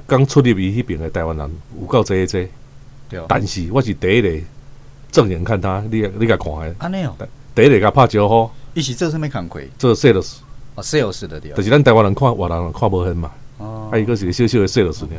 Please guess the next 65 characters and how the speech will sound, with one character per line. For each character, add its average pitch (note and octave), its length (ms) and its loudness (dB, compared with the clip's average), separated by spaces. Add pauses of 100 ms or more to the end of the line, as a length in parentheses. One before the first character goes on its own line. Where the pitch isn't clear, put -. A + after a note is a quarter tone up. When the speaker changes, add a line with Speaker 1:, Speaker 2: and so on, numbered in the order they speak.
(160)
Speaker 2:
哦， - 20 -18
哦。 - 60 -18 (140)
Speaker 1:
所 D3 160 0
以 C#3 100 -2
去 G2 180 0
迄 A#2 60 4
种 B2 140 2
头 G2+ 120 2
家 A2 120 2
的 G2 60 4
朋 F#2 180 -2
友， G2 120 -2 (380)
Speaker 2:
嗯。 G2 160 -10
Speaker 1:
大 F#2+ 80 0
家 G#2+ 140 4
拢 A#2+ 120 2
看 B2 160 0
这 A#2+ 100 -2
交 G2 200 2
警 A2 100 0
啊， G2+ 140 0
无 F#2+ 80 -2
人 F#2 160 -2
要 G#2 60 -4
甲 F2 220 -4
拍 G2+ 160 -2
招 F2 160 -6
呼。 F2 140 -10 (360)
Speaker 2:
无 B2 80 -4
人 A#2+ 160 -2
甲 B2 60 -4
当 D3 160 -6
做 C#3 100 -4
一 G2+ 120 -8
回 E2 200 -10
事 - 180 -16
的。 D#2 100 -14
Speaker 1:
无 A#2 140 4
人， E3+ 220 0
无 D#3 80 -6
爱 F3 120 -4
甲 F3 120 -4
讲 E3+ 200 0
话 D#3 120 2
啊， D3 160 0
无 C3 120 2
正 E3 180 2
眼 G2+ 120 0
看 C#3+ 160 2
他。 C#3 260 -2
Speaker 2:
嗯， F2 440 -10
嗯。 F2 60 -14 (100)
Speaker 1:
我 E3 100 8
是 A#2 100 2
第 G#2 140 0
一 C3+ 80 4
个 A#2+ 100 2
正 B2+ 160 0
眼 F2+ 160 -2
看 G#2+ 220 -2
他， G#2 80 -4
啊， A2+ 160 -6
甲 G2 160 -4 (160)
说 A2+ 220 0
hello， F#2+ 340 -2